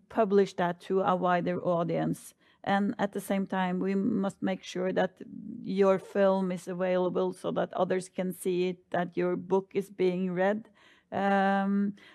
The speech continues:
but, uh, can you, um, tell us, h-, how did you experience that? How did you, how did people get in touch with you? How did you get in touch with the outside world, outside of the prison, so that you were able to distribute,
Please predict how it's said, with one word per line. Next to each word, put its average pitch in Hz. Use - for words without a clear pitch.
but, 226
uh, 208
can 262
you, 277
um, -
tell 233
us, 220
h-, -
how 254
did 226
you 226
experience 208
that? 202
How 240
did 226
you, 220
how 247
did 233
people 226
get 214
in 214
touch -
with 208
you? 190
How 220
did 208
you 208
get 202
in 214
touch 208
with 196
the 202
outside 196
world, 185
outside 214
of 190
the 190
prison, 175
so 220
that 208
you 208
were 262
able 196
to 196
distribute, 180